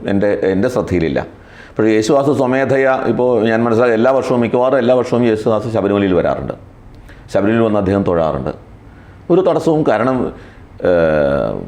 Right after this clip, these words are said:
ശബരിമലയിലെ എല്ലാ മതവിഭാഗക്കാരും വരുന്നുണ്ട്, അത് സത്യമാണ്. പക്ഷേ നിയമം അനുസരിച്ച് വരാൻ പാടില്ല. തൊള്ളായിരത്തി, ആയിരത്തി തൊള്ളായിരത്തി അറുപത്തിയഞ്ചിലെ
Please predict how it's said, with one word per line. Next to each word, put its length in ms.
ശബരിമലയിലെ 440
എല്ലാ 200
മതവിഭാഗക്കാരും 720
വരുന്നുണ്ട്, 380
അത് 100
സത്യമാണ്. 460
പക്ഷേ 140
നിയമം 300
അനുസരിച്ച് 280
വരാൻ 260
പാടില്ല. 300
തൊള്ളായിരത്തി, 520
ആയിരത്തി 240
തൊള്ളായിരത്തി 280
അറുപത്തിയഞ്ചിലെ 800